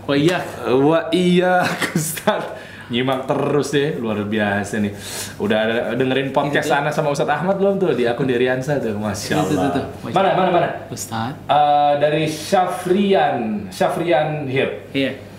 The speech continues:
Speaker 2: Ustadz, jika doa setelah sujud boleh tidak pakai bahasa Indonesia?
Speaker 1: Barakallahu fiik. Anda mendengar fatwa-fatwa dari beberapa pakar ahli fikih ya?
Speaker 2: Iya.
Speaker 1: Mengatakan boleh.
Speaker 2: Boleh ya, Ustadz ya?
Speaker 1: Boleh.
Speaker 2: Habis, eh, eh,
Speaker 1: Tapi
Speaker 2: Subhana
Speaker 1: secara
Speaker 2: Rabbiyal A'la,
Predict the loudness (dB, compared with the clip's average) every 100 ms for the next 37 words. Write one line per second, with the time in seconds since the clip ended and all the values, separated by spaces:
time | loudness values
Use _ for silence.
0 | -18 -4 -2 4 4 4 2 -6 -10 -8
1 | -4 -2 2 2 4 2 2 0 0 2
2 | 0 -2 -4 0 0 0 -4 -2 2 2
3 | 2 0 0 0 0 -2 0 0 0 0
4 | 0 2 2 0 -2 -2 -4 -12 -10 -6
5 | -4 -4 -4 -2 -4 -6 -2 0 0 0
6 | 0 0 -2 0 0 0 0 0 0 -2
7 | -4 -4 -4 -4 -6 -6 -4 -4 -4 -2
8 | -2 -2 -4 0 2 2 -2 -8 -2 0
9 | 0 -4 -6 -6 -4 0 0 2 -2 -4
10 | -10 -2 2 2 2 2 0 0 -2 -10
11 | -14 -16 -2 0 2 2 2 2 0 -2
12 | -2 -2 -2 0 -2 0 0 2 0 0
13 | 0 2 2 0 0 0 0 0